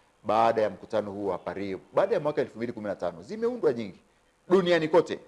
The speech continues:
na hasa Afrika na Asia. Ah, lakini pia e, uelewa wa zaidi wa kujua athari za uchafuzi wa mazingira duniani.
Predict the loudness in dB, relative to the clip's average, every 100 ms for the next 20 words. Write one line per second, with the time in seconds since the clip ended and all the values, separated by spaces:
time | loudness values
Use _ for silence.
0 | _ 0 2 4 2 0 -2 0 0 0
1 | -4 -4 -8 -8 _ _ _ _ _ _
2 | 2 6 8 10 10 8 6 0 -8 -6
3 | -4 -4 0 6 8 8 2 -10 -20 _
4 | _ _ _ 2 6 8 10 8 8 4
5 | -2 2 8 8 10 10 10 10 10 10
6 | 8 8 6 10 10 8 4 -2 6 8
7 | 8 4 6 6 6 6 6 4 0 0
8 | 0 4 4 4 0 2 4 4 4 2
9 | 2 2